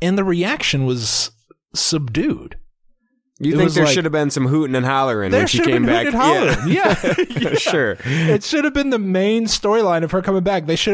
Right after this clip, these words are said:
Speaker 1: have, like, if it really, if she really told everybody, everybody would have been like, uh, like, standing
Speaker 2: Hell
Speaker 1: up, like,
Speaker 2: yeah.
Speaker 1: going crazy. Unless not everybody knew, which is possible.
Speaker 2: Yeah.
Speaker 1: Or nobody believes her,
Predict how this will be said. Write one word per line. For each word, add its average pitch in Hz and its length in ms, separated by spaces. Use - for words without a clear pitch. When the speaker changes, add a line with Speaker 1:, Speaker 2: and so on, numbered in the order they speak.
Speaker 1:
have, 190 100
like, 175 220
if 165 180
it 190 80
really, 220 540
if 175 120
she - 120
really 254 220
told 240 260
everybody, 156 400
everybody 196 420
would 185 140
have 175 80
been 175 180
like, 147 220
uh, 190 80
like, 151 240
standing 202 400
Speaker 2:
Hell 180 260
Speaker 1:
up, 180 60
like, 175 120
Speaker 2:
yeah. 175 60
Speaker 1:
going - 120
crazy. 185 260
Unless 165 680
not 143 300
everybody 202 440
knew, 151 580
which - 180
is - 60
possible. 123 680
Speaker 2:
Yeah. 110 280
Speaker 1:
Or 151 360
nobody 156 400
believes 135 440
her, - 300